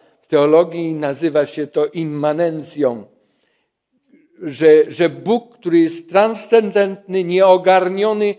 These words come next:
zbliża się do człowieka, pokonując wszystkie przeszkody, aby ten człowiek mógł odczuć jego bliskość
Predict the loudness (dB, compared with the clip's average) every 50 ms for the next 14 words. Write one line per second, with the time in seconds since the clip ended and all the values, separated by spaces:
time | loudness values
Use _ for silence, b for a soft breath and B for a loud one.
0 | b b b b b -12 -10 -10 -6 -4 -2 -2 0 0 0 2 0 0 0 -2
1 | -4 -2 -2 -2 -4 -4 -6 -4 -2 0 0 -2 0 0 -2 -4 B B B B
2 | B -4 -2 0 0 0 0 0 -2 -2 -2 -4 -8 -12 -14 -8 -4 -4 -4 -4
3 | -6 -8 -6 -8 -4 0 0 -2 -2 0 0 0 0 2 2 -2 -4 -4 B B
4 | B B -2 0 -2 -2 -2 -4 -8 -8 -4 0 2 2 2 2 0 -2 -2 -4
5 | -6 -6 -6 -8 -6 -4 -2 -2 -2 -4 -12 -10 -10 -8 -6 -4 -4 -2 0 2
6 | 0 0 0 -6 -14 -14 -12 -12 -12 -6 -2 0 0 0 -2 -6 -20